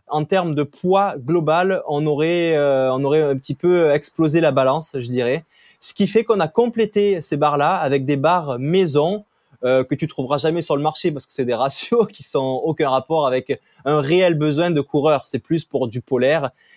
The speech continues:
Et on avait fait des barres donc, euh, avec, euh, avec ma compagne Alix, avec un ratio, euh, d'environ, euh, soixante-dix grammes pour quatre cents calories.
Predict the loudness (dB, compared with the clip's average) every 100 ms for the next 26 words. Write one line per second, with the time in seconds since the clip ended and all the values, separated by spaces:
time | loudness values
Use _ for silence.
0 | _ 0 2 2 0 0 0 2 2 2
1 | 0 -2 0 0 2 0 -2 -2 0 0
2 | -2 -6 -6 -6 -2 -2 -2 -4 -2 -2
3 | -2 -4 -6 -6 _ -6 -2 0 2 0
4 | 2 0 -2 -2 0 2 4 2 2 2
5 | 2 2 0 0 -2 0 -2 0 0 0
6 | -2 -2 -4 -2 -2 0 2 2 0 -6
7 | -4 -2 -2 -6 -2 0 0 -2